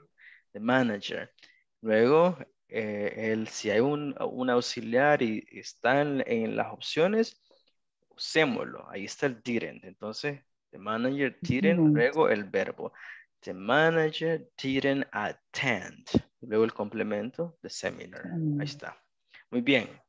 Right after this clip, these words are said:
Speaker 1: Lo mandaron muy bien. Linda y Cristina, veo que lo, que hacer la modificación, Narciso.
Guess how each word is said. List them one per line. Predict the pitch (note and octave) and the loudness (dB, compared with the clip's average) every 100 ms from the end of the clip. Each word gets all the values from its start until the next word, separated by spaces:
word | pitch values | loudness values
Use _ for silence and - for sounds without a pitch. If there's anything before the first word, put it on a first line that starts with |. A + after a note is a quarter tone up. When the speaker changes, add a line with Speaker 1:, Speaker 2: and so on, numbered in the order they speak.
| _ _ _ _ | _ _ _ _
Speaker 1:
Lo | G#2 F#2+ | -20 -18
mandaron | F#2+ G2+ G#2 G#2 | -16 -14 -14 -10
muy | A#2 | -2
bien. | C#3+ G#2+ | 0 0
Linda | G#2 A2+ A2 G#2+ | -2 -4 0 0
y | G#2 | 0
Cristina, | - G2+ - E3+ | -8 -10 -6 -2
veo | A#2+ G#2+ | -2 -4
que | - | -6
lo, | G#2+ | -16
que | - _ - - - - | -18 _ -20 -20 -18 -8
hacer | - B2 | -4 -2
la | A#2+ | 0
modificación, | A2 - - G#2+ - A#2 A2+ | -2 -4 -8 -8 -4 -2 0
Narciso. | A#2 B2 C3+ - | -2 -2 -6 -8